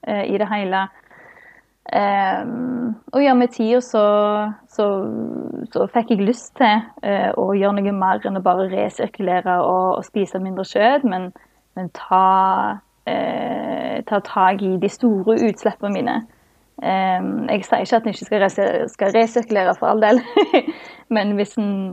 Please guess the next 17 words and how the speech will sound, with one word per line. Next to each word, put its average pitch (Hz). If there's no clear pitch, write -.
ja, 214
hvis 190
en 202
vil 190
ta 190
litt 190
mer 180
personlig 202
ansvar 226
da, 208
så 202
burde 190
en 202
jo 202
kanskje 190
kutte 180
det 180